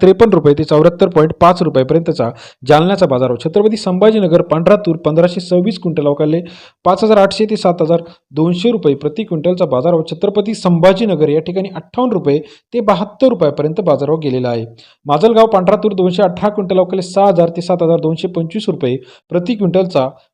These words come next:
माजलगाव या ठिकाणचा सरासरी दर साठ रुपये ते बहात्तर पॉइंट पंचवीस रुपयापर्यंतचा माजलगावचा आजचा बाजारभावाचे अपडेट आहे.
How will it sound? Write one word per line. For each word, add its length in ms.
माजलगाव 500
या 60
ठिकाणचा 380
सरासरी 400
दर 140
साठ 300
रुपये 220
ते 140
बहात्तर 500
पॉइंट 220
पंचवीस 380
रुपयापर्यंतचा 680
माजलगावचा 600
आजचा 380
बाजारभावाचे 280
अपडेट 340
आहे. 180